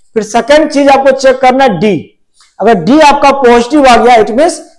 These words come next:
graph जो है X axis को दो बार cut करेगी, ठीक। फिर third point देखना आपको C, कि C का जो आपका value अगर positive है तो Y axis को positive में cut किया। And fourth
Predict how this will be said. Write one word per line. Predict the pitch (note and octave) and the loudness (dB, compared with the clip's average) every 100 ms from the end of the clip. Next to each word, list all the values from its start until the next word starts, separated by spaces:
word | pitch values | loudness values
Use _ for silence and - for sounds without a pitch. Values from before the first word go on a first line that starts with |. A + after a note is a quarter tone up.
| - | -12
graph | E3 G3 C4+ C4 G#3 | -2 2 2 0 -2
जो | A#3 | 0
है | B3+ - A3 B3 | 0 0 -2 -2
X | - | 0
axis | B3 - B3+ A#3+ | -2 -2 -8 -4
को | D#4 | -4
दो | G#3+ C4 C#4 | -2 2 2
बार | A#3 D4 - | 2 0 0
cut | A3 - | -2 -2
करेगी, | F#3 C#3+ B2 A#2+ - - | -4 -4 -6 -12 -14 -10
ठीक। | D4+ - _ _ _ | -10 -12 _ _ _
फिर | B3 A3 - | -4 -4 -4
third | - C#4+ - | 0 0 0
point | C4+ C#4+ C4 | -2 0 0
देखना | C4 C4+ | 0 2
आपको | C4 C4+ C4+ - | 0 0 -2 -2
C, | A#3+ D3+ - _ _ _ _ _ - | -6 -8 -12 _ _ _ _ _ -10
कि | G3+ | -8
C | - C#4 E4+ | -2 0 2
का | C#4+ | 2
जो | C#4 C#4 | 2 2
आपका | B3 C#4 | 0 0
value | A#3 A#3+ C4+ | 2 2 2
अगर | B3+ B3 A#3+ | 2 2 2
positive | A#3 A#3 D4+ C#4 | 0 2 0 0
है | C#4 D4 | 0 0
तो | |
Y | A3 B3 C4 | 0 2 2
axis | B3+ B3+ B3 | 0 -4 -8
को | D#4+ | -8
positive | D#4 B3 A#3+ A#3+ C4 A#3 | -4 0 0 0 -4 -4
में | |
cut | - C#3+ - | -2 -4 -4
किया। | - B2+ _ _ _ - | -12 -18 _ _ _ -4
And | A3+ A#3+ | -2 -2
fourth | - _ B3+ D#4+ F#4+ | -6 _ 0 2 2